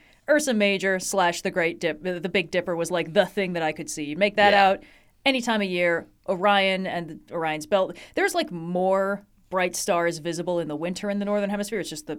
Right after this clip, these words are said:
Speaker 1: the way they're distributed. There's more bright ones, so, you know, you, you can make out more of them when it's cold, but also when you're a little kid in the city and it's cold, you're probably not out at night very much. So,
Speaker 2: No.
Speaker 1: so the one star
Speaker 2: When your
Speaker 1: asterism
Speaker 2: parents
Speaker 1: that you
Speaker 2: make you put a coat over your Halloween costume when you go outside.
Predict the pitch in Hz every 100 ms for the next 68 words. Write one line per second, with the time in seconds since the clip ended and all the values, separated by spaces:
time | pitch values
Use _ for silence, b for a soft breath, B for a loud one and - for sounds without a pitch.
0 | - - 151 147 147 - - 156 151 156
1 | 160 143 131 143 139 139 135 135 135 -
2 | 139 135 135 127 131 147 196 208 220 196
3 | 151 151 139 135 131 127 b b b b
4 | 165 - - - 220 160 151 - 190 156
5 | 160 147 143 139 151 151 285 247 214 214
6 | 262 233 208 202 - 233 208 185 180 156
7 | 170 196 - 285 247 185 160 160 147 151
8 | 151 139 - - 147 - b b b b
9 | - 226 196 190 233 233 233 - 196 196
10 | 180 - - 180 175 - 170 120 110 -
11 | 107 104 95 113 90 _ _ - 107 104
12 | - - - 101 98 98 87 98 90 90
13 | 95 101 98 - 95 87 92 92 90 -
14 | 90 95